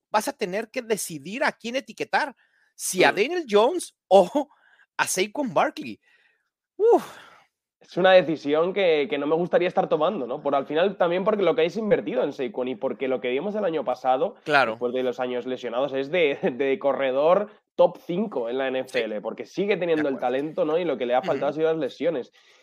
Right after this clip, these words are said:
Speaker 2: Y luego, por la parte de Daniel Jones, es que después del año pasado tampoco te puedes permitir perderlo, ¿no? Podemos entrar en si cuarenta,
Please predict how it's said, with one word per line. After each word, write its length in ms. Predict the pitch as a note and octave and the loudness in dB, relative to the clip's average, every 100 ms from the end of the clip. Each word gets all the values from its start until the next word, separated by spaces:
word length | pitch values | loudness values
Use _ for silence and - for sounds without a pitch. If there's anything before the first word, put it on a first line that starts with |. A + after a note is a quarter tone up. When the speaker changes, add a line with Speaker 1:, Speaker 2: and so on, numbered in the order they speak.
| _ | _
Speaker 2:
Y 80 | F3 | 4
luego, 200 | F#3+ F#3 | 6 6
por 120 | D3+ | 4
la 100 | C3 | 2
parte 160 | A#2 B2+ | 0 0
de 60 | D3 | 0
Daniel 220 | D3+ C#3 | 0 0
Jones, 260 | D3 E3+ - | -2 -4 -8
es 140 | C#3 - | -10 -6
que 220 | D#3+ - _ | -8 -8 _
después 420 | C3 C3 C3 C3 | -10 -6 -6 -4
del 80 | C#3+ | -2
año 180 | D3 C#3 | -2 -2
pasado 300 | C#3 E3 - | -2 -4 0
tampoco 480 | D#3 C#3+ D#3 E3 F3+ | 0 2 0 2 2
te 80 | |
puedes 240 | E3 D#3+ D3 | 4 2 0
permitir 420 | C#3+ C3+ B2+ A#2+ | -4 -4 -4 -4
perderlo, 420 | A2+ A2+ D#3+ A2 | -6 -4 -6 -6
¿no? 120 | G2+ A#2 | -10 -6
Podemos 300 | C#3 F#3 F3+ | 0 0 0
entrar 320 | F3 F3 F#3 | 0 0 0
en 100 | E3+ | -2
si 140 | C#3+ | -6
cuarenta, 720 | A#2 B2+ C#3 D3+ D3+ D#3 D#3 | -2 0 0 -2 0 0 -2